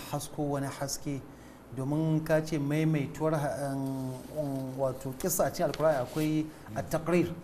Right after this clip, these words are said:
Speaker 2: Na'am.
Speaker 1: Wato kaga ko malaman makaranta wannan uslubin za su
Speaker 2: Mm.
Speaker 1: fa'idantu da shi.
Speaker 2: Na'am.
Speaker 1: Lokacin da kai ma ɗalibi darasi kake so ya,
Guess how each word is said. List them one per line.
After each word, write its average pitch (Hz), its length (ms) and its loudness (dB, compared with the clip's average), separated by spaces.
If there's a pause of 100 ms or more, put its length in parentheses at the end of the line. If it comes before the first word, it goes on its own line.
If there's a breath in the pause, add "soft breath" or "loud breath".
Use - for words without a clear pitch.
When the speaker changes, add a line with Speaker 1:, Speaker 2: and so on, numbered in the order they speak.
Speaker 2:
Na'am. 113 180 2 (120)
Speaker 1:
Wato 151 220 0
kaga 185 260 6
ko 214 200 2
malaman 151 400 4
makaranta 160 880 2
wannan 170 380 2
uslubin 151 580 0 (140)
za 151 140 2
su 120 80 -2
Speaker 2:
Mm. 104 40 -6
Speaker 1:
fa'idantu 117 440 -4
da 117 100 -4
shi. - 180 -8 (120)
Speaker 2:
Na'am. 107 160 -2 (140)
Speaker 1:
Lokacin 202 280 2
da 165 80 2
kai 175 200 -2
ma 170 120 2
ɗalibi 151 540 0
darasi 139 360 -4
kake 139 300 -8
so 139 180 -6
ya, 120 160 -4